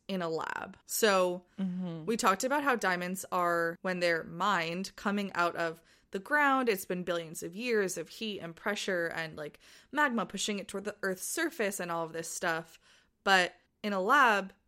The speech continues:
Speaker 1: they can be manufactured, like I said, with lots of pressure and heat. And this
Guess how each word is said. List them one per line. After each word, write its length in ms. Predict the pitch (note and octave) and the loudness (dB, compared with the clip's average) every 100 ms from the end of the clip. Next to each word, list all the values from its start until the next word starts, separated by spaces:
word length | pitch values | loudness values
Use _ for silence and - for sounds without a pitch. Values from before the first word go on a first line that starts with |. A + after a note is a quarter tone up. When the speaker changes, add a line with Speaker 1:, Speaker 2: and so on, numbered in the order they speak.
| _ | _
Speaker 1:
they 100 | A3 | 0
can 140 | A3 A3+ | 2 -2
be 80 | G3 | -4
manufactured, 760 | F#3 F#3+ F#3 F3+ - F3+ F3+ - | -6 -6 -4 -4 -4 -4 -6 -8
like 140 | - | -14
I 60 | F#3 | -8
said, 200 | A#3 C4+ | -4 -4
with 120 | G#3+ | -4
lots 180 | F3+ E3+ | -6 -10
of 100 | E3 | -8
pressure 280 | - E3+ F3 | -8 -6 -8
and 100 | E3 | -10
heat. 400 | - G3+ G#3 G3 - - _ _ | -8 -4 -4 -4 -12 -20 _ _
And 300 | G3 F#3 F3+ - | 0 2 -2 -4
this 260 | F#3 F3 - | -2 -2 -4